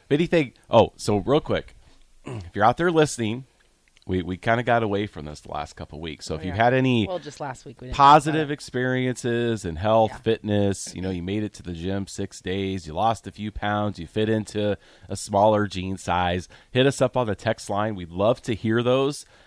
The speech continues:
Speaker 1: at, uh, four zero two, four six four, five six eight five on the Starter Heyman text line. So,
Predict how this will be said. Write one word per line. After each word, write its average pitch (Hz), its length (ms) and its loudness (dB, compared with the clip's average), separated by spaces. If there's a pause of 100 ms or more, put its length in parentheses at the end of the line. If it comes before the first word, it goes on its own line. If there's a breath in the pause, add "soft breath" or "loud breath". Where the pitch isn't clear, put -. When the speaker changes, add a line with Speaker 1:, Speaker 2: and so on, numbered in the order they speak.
(160 soft breath)
Speaker 1:
at, 90 280 -4
uh, 82 140 -2
four 113 260 0
zero 107 300 0
two, 104 400 -4
four 98 240 -4
six - 240 -12
four, 90 300 -4
five 87 280 -2
six - 280 -12
eight 80 240 -8
five 80 320 -4
on 80 140 -8
the 76 40 -12
Starter 78 360 -6
Heyman 80 260 -8
text - 260 -12
line. 50 240 -12
So, 95 240 -4